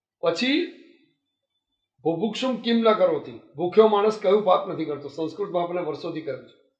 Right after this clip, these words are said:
પછી લૂંટ ને બધું ચાલુ થશે ને, ત્યારે સફાળી સરકાર જાગશે. થશે, સો ટકા મેં કહ્યું ને, બુભુક્ષુમ કિમ ન કરોતિ, એ કરશે.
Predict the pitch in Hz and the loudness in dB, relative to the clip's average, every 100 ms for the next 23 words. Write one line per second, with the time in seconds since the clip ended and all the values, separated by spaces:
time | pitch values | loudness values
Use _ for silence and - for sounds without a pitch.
0 | _ _ _ _ _ _ _ _ - - | _ _ _ _ _ _ _ _ -20 -8
1 | 175 170 214 254 247 233 220 202 226 196 | -6 4 6 6 2 2 4 4 4 4
2 | 196 226 233 240 220 - 190 185 175 190 | 4 4 4 4 2 0 0 0 2 2
3 | 175 180 185 170 156 143 - - _ _ | 2 0 0 0 -2 -6 -10 -20 _ _
4 | _ _ _ _ _ _ _ _ _ _ | _ _ _ _ _ _ _ _ _ _
5 | _ _ _ 180 202 262 294 277 - - | _ _ _ 2 4 8 8 8 4 -10
6 | - _ _ _ _ _ _ - 240 277 | -20 _ _ _ _ _ _ 8 10 12
7 | 269 269 240 214 254 311 156 170 175 208 | 10 8 4 2 0 -4 -4 -2 -2 -6
8 | - 214 196 196 170 151 143 139 143 139 | -8 -10 -8 -6 -6 -4 -6 -8 -12 -14
9 | 147 - | -16 -16